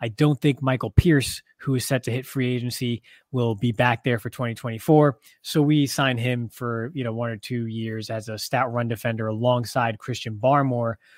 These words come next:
who is not that and really never has been, even though he looks like that guy. Um, so those are really the two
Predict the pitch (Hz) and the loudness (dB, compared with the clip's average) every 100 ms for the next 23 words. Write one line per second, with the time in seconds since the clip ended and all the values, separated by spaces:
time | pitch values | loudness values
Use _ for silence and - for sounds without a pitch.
0 | - - 131 120 104 107 107 135 160 - | -16 -2 2 2 0 -4 2 4 2 0
1 | 113 104 - _ _ _ 123 110 120 127 | -2 -2 -4 _ _ _ -4 0 0 2
2 | 120 120 113 104 123 117 107 113 110 107 | 2 0 0 4 6 6 4 0 0 -2
3 | 107 107 95 104 107 104 117 110 - - | -2 -2 -4 -4 -6 -2 -2 -2 -4 -10
4 | - _ _ 104 98 98 - 107 101 - | -16 _ _ -8 -6 -6 -6 -8 -8 -14
5 | _ - - _ - 110 104 101 - - | _ -20 -20 _ -4 -4 -2 -6 -10 -6
6 | 143 123 147 147 135 135 123 113 - 139 | 0 4 6 6 4 4 2 -4 0 4
7 | 127 123 120 113 | 4 2 0 -2